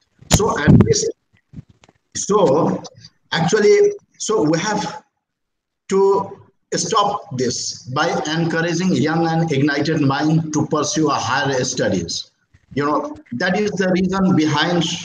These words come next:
framing all this series and giving you a step by step information about the different stream of science. You know, it is the, and also at the same time,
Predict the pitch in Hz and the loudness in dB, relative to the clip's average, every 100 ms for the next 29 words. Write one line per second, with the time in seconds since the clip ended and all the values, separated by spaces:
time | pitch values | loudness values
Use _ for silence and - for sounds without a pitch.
0 | - _ _ _ _ _ _ - 160 170 | -14 _ _ _ _ _ _ -6 -2 2
1 | 170 175 160 156 160 156 160 - - - | 2 2 0 2 2 2 0 -4 -8 -8
2 | - - - _ _ - - 165 170 165 | 0 0 0 _ _ -10 -2 2 2 0
3 | - - - 131 147 147 151 160 170 160 | -4 -12 -12 -4 -2 0 2 2 4 4
4 | 156 160 160 156 - - 156 - 185 170 | 4 4 2 0 -4 -6 -4 -4 -4 -2
5 | 165 - _ _ - 156 156 160 160 - | -4 -8 _ _ -6 -2 0 0 0 0
6 | 165 160 160 - _ 147 139 - 143 147 | 0 0 -2 -6 _ -2 -2 0 0 0
7 | 156 175 160 160 135 135 147 147 139 143 | 0 -2 0 0 0 2 0 0 0 -2
8 | 147 147 - - - - 110 - 143 139 | -2 -2 -4 -8 -16 -8 -6 -4 0 0
9 | 127 123 120 - 135 117 85 90 - - | 2 0 -2 -4 -4 -2 -2 -4 -6 -8
10 | - _ _ - 143 156 156 151 - _ | -12 _ _ -4 -2 0 -2 -8 -14 _
11 | _ _ 170 214 226 - - - - - | _ _ -4 -2 0 0 0 -4 -10 -14
12 | _ _ 139 160 156 156 147 170 170 160 | _ _ 0 2 2 -2 -2 -2 0 -2
13 | 170 208 190 165 170 - 208 190 165 117 | -2 -2 -2 -2 -2 -2 -2 -2 -2 -2
14 | 151 165 | -2 -4